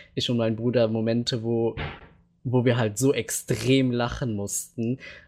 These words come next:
Ähm, zum Beispiel ein ungewollter Moment, äh, war irgendwie, keine Ahnung, die hatten, mussten irgendein Festival oder so,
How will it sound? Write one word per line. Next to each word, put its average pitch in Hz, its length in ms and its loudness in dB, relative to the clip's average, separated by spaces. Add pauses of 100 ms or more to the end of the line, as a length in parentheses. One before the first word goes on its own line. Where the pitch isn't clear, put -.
(140)
Ähm, 117 560 2 (880)
zum 143 140 4
Beispiel 143 380 4
ein 143 240 0
ungewollter 143 760 0
Moment, 131 880 -2 (200)
äh, - 40 2
war 117 760 0
irgendwie, 120 680 2
keine 110 260 -2
Ahnung, 110 280 0
die 107 120 -2
hatten, 113 280 0
mussten 113 360 -2
irgendein 113 340 2
Festival 110 760 2
oder 104 240 -2
so, 107 360 0